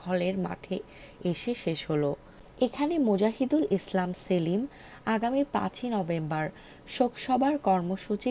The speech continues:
ঘোষণা করে পাড়ায় মহল্লায় মিছিল ও পথসভা করার নির্দেশ দিলেন। এর আগে বিকেল তিনটার দিকে সোহরাওয়ার্দী উদ্যানের দক্ষিণ পশ্চিম কোণে তিন নেতার মাজারের সামনে জাতীয় চার নেতাকে দাফন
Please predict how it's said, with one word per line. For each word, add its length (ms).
ঘোষণা 360
করে 200
পাড়ায় 440
মহল্লায় 580
মিছিল 420
ও 40
পথসভা 600
করার 240
নির্দেশ 360
দিলেন। 300
এর 160
আগে 160
বিকেল 300
তিনটার 400
দিকে 240
সোহরাওয়ার্দী 460
উদ্যানের 460
দক্ষিণ 320
পশ্চিম 400
কোণে 340
তিন 180
নেতার 300
মাজারের 520
সামনে 320
জাতীয় 300
চার 180
নেতাকে 440
দাফন 380